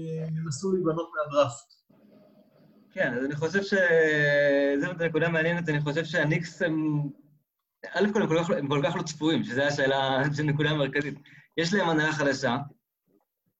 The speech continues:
Speaker 2: אה, אבל נראה שהם... אבל נ-, לא... כאילו, השמועות הולכות לכאן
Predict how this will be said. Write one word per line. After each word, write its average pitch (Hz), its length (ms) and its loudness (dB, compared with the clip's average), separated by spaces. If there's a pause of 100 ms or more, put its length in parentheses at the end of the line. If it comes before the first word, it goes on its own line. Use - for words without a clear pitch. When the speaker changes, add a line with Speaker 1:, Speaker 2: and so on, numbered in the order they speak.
(360)
Speaker 2:
אה, 131 400 2 (380)
אבל 127 240 0
נראה 135 320 2
שהם... 160 500 0 (380)
אבל 123 420 -2 (280)
נ-, 123 160 -10 (1500)
לא... 147 180 0 (480)
כאילו, 156 300 4
השמועות 185 480 0
הולכות 175 280 0
לכאן 165 280 0